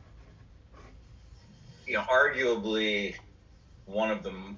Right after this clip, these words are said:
the most sort of capable and sort of prolific scholars in the Western half of the,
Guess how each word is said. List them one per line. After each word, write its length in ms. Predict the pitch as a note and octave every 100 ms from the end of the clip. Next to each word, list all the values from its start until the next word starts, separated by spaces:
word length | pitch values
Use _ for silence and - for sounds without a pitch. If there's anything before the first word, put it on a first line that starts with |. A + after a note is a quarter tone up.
| -
the 80 | G2+
most 380 | F#2+ F#2+ F#2+ -
sort 100 | F#2+
of 100 | -
capable 920 | - - G#2+ G#2 F#2+ G2 F#2 F#2 F2 F2
and 180 | E2+ D#2+ - F2
sort 180 | F2+ E2
of 140 | D#2 - - - - -
prolific 520 | G2 F#2+ G#2 G2+ -
scholars 800 | - - G2+ G2 F#2+ F#2 F2 - -
in 140 | F#2
the 80 | E2+
Western 720 | F2 G#2+ - - F2+ F2 E2+ - -
half 480 | - D#2+ D#2 D2+ - - - - - - - -
of 380 | F2 E2+ D#2+ -
the, 380 | D#2+ D2+ C#2+